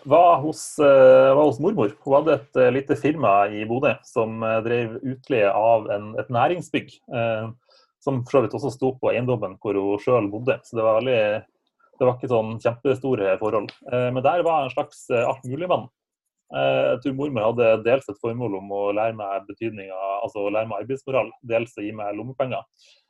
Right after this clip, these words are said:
Men det var superordnet forhold. Eh, så der, eh, var det raking og, raking av parkeringsplass, nei, raking av løv og kosting av parkeringsplass,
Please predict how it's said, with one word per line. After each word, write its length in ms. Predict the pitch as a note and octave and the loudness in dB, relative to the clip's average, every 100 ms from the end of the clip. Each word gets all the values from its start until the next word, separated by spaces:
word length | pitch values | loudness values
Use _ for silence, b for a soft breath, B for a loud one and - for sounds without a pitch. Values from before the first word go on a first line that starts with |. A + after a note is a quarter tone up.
| _ | _
Men 100 | B2+ | 0
det 120 | C#3+ | 2
var 380 | G3+ A3 F3+ C#3+ | 4 2 4 2
superordnet 720 | - D3 - E3+ C#3 G2 G2 | -2 -8 -4 -6 -4 -6 -4
forhold. 260 | A#2 A#2 G#2 _ - | -4 -6 -8 _ -8
Eh, 280 | B2 B2 B2+ | -6 -4 -8
så 100 | B2 | -8
der, 320 | B2+ C#3+ C#3 C#3+ | -6 -6 -4 -6
eh, 160 | C#3 C3 _ _ _ _ _ _ _ _ | -6 -12 _ _ _ _ _ _ _ _
var 140 | C#3+ D3 | -4 -2
det 400 | C3+ B2+ A#2+ A#2+ | 0 0 0 -2
raking 400 | - - C3 G#2+ | -4 -6 -8 -6
og, 280 | G2+ G#2+ | -4 -2
raking 360 | A#2 D#3+ E3+ C3 | 0 -2 -4 -4
av 200 | A2 G#2 | -4 -4
parkeringsplass, 560 | A2+ A#2+ B2+ - B2 - | -6 -8 -8 -6 -6 -4
nei, 100 | D#3+ | 0
raking 260 | C#3+ D3 B2+ | 0 0 -6
av 80 | G#2+ | -4
løv 240 | B2 C3 | -2 -2
og 240 | G#2 G#2 - | -2 -4 -6
kosting 240 | _ B2+ | _ -8
av 120 | G#2 - | -8 -8
parkeringsplass, 480 | A#2 B2 B2 B2 | -14 -14 -10 -10